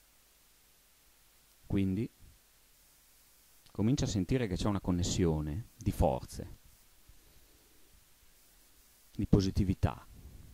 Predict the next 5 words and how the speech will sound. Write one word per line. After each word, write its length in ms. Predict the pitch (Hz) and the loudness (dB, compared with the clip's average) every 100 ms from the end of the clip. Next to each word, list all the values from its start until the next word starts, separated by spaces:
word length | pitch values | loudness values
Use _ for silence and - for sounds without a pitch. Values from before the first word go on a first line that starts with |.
| - | -10
di 160 | - | 2
efficacia. 640 | 101 - - 85 62 - - - - - - - - - - - - - - - _ - | 4 4 0 -2 -4 -8 -10 -12 -20 -20 -20 -20 -20 -20 -20 -20 -20 -20 -20 -20 _ -8
Mi 80 | 110 | 2
connetto 540 | 110 110 143 165 - | 4 4 2 0 -2
con 280 | - 117 90 | 0 -4 -4